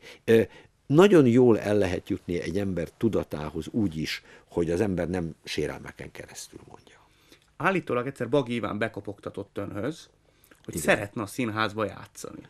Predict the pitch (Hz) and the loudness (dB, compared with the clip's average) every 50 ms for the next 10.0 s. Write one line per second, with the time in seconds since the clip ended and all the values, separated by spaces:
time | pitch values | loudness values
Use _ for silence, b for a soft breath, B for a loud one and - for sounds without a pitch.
0 | _ - - 117 156 196 214 196 160 143 - _ _ _ _ _ _ _ _ _ | _ -16 -10 -2 0 4 4 4 2 2 -4 _ _ _ _ _ _ _ _ _
1 | _ - 120 135 131 104 90 - - 98 - 90 85 95 95 98 98 82 87 - | _ -8 -4 -4 -2 -4 -4 -6 -10 -10 -10 -10 -10 -8 -8 -8 -8 -8 -10 -12
2 | - - - 87 92 98 - - - - 101 107 104 101 92 - 87 92 92 98 | -14 -14 -14 -12 -12 -12 -14 -14 -18 -14 -10 -8 -8 -8 -8 -10 -10 -8 -8 -8
3 | 101 98 98 95 92 87 - - 87 90 - 90 90 - - - 78 - - - | -8 -8 -10 -10 -12 -12 -12 -12 -14 -14 -12 -14 -16 -14 -16 -16 -14 -14 -12 -10
4 | 117 156 185 175 - - 160 - - 156 147 135 - - - _ _ _ - 143 | -8 -6 -6 -6 -6 -8 -10 -8 -6 -4 -4 -4 -6 -8 -16 _ _ _ -2 0
5 | 170 220 233 202 151 120 104 110 104 - - 104 98 - - 104 104 101 98 b | 2 2 2 2 0 -2 -2 -4 -6 -4 -6 -6 -6 -4 -6 -6 -6 -6 -8 b
6 | b b b _ - 175 170 127 - - - 110 - - 113 113 117 113 - - | b b b _ 0 2 2 2 0 -2 -6 -8 -6 -6 -4 -4 -4 -6 -6 -8
7 | 90 98 - 98 - - - - - 107 98 104 113 107 98 - - - 95 - | -10 -8 -8 -10 -10 -10 -12 -10 -10 -10 -8 -8 -8 -10 -10 -10 -12 -14 -14 -10
8 | - 117 120 - - - 107 101 b b b b b - - - - - - 113 | -8 -8 -8 -6 -8 -8 -10 -10 b b b b b -10 -10 -10 -10 -8 -8 -6
9 | 117 127 135 139 - - 160 160 165 165 165 165 165 160 - - 185 180 170 160 | -4 -2 -4 -4 -4 -4 -4 -2 -2 -2 -2 -2 -4 -4 -6 -6 -8 -8 -8 -10